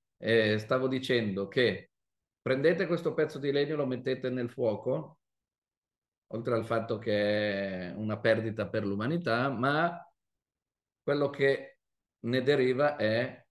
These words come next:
polvere e cenere. Questa polvere e cenere che cosa sono? Sono il legno, esattamente la stessa materia del legno, semplicemente il fuoco ha eliminato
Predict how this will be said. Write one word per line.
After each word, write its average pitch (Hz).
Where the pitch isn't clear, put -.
polvere 101
e 104
cenere. 107
Questa 131
polvere 156
e 147
cenere 170
che 143
cosa 113
sono? 90
Sono 101
il 123
legno, 95
esattamente 113
la 107
stessa 127
materia 110
del 120
legno, 113
semplicemente 113
il 139
fuoco 110
ha 117
eliminato 117